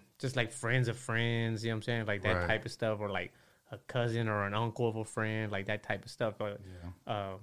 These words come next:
Speaker 1: but yeah, like, somewhere to where I'm close to, to where I'm like, "Damn, like, that sucks." I mean, it does suck no matter what,
Speaker 2: Yeah,
Speaker 1: but,
Speaker 2: a hundred percent,
Speaker 1: you know what I'm
Speaker 2: yeah.
Speaker 1: saying? But it's, like,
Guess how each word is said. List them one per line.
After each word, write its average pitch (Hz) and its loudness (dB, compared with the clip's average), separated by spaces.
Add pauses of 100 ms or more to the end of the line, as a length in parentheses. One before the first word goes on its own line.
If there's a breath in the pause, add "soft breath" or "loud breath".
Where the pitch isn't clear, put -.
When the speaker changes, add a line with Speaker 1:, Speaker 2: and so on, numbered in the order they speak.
(140)
Speaker 1:
but 131 4
yeah, 135 10
like, 107 4
somewhere 151 4
to 131 0
where 107 2 (480)
I'm 120 2
close 135 6
to, 139 4
to 135 -2
where 107 2
I'm 101 -4
like, 87 -6
"Damn, 110 0
like, 90 -10
that 101 -6
sucks." - -4
I 123 6
mean, 143 10
it 131 2
does 135 8
suck 117 6
no 110 0
matter 104 0
what, 104 4
Speaker 2:
Yeah, 113 6
Speaker 1:
but, 98 6
Speaker 2:
a 95 4
hundred 107 4
percent, 90 -6
Speaker 1:
you 120 4
know 113 4
what 101 -2
I'm 123 2
Speaker 2:
yeah. - 2
Speaker 1:
saying? 110 0
But 107 2
it's, 101 0
like, 98 -2